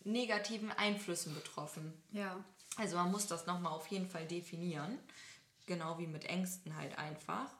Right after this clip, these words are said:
Speaker 2: Mhm.
Speaker 1: Und deswegen passen die beiden Sachen eigentlich auch super gut zusammen. Und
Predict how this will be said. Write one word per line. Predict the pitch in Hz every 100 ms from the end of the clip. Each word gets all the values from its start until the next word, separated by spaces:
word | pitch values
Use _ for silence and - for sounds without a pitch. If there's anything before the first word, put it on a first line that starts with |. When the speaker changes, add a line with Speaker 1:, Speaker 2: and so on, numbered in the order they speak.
| 226
Speaker 2:
Mhm. | 214 202 185
Speaker 1:
Und | 185
deswegen | 240 165 160
passen | 180 170 165
die | 156 - -
beiden | - 165 160 156
Sachen | 170 -
eigentlich | 170 160 175
auch | -
super | 165 185 -
gut | 160 156 -
zusammen. | 151 165 165 151 247 - - - _ - - - - - _ _ _
Und | - 196 196